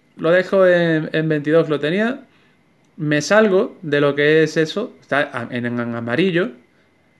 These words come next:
y ahora se quita el amarillo. Tenemos el amarillo,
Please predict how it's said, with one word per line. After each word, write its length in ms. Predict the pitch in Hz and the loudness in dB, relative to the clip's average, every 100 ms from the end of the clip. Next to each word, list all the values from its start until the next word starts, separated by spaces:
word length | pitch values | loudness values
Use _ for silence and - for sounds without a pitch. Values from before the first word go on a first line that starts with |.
| - | -10
y 120 | 139 | 0
ahora 120 | 147 | 2
se 140 | 156 139 | 2 0
quita 280 | 156 160 156 | 2 4 4
el 40 | |
amarillo. 440 | 143 135 143 117 - _ _ _ _ _ | 4 2 0 -2 -8 _ _ _ _ _
Tenemos 400 | 143 151 131 110 | 0 0 0 -2
el 80 | 127 | 0
amarillo, 720 | 127 135 143 196 220 254 269 | 0 0 2 4 4 2 0